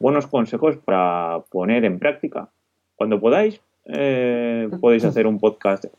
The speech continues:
enfocado a YouTube". Y pues bueno, claro, ¿no, Calle?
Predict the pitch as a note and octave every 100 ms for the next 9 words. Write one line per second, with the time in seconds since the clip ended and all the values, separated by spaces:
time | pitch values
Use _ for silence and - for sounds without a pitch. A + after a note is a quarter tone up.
0 | _ - G#2+ G2 F#2 F#2 F2+ E2+ - D3
1 | - _ _ _ _ _ - G2 F2 D#2+
2 | - E2 G#2+ D3+ - _ - - G2+ C3
3 | D#3 - D3+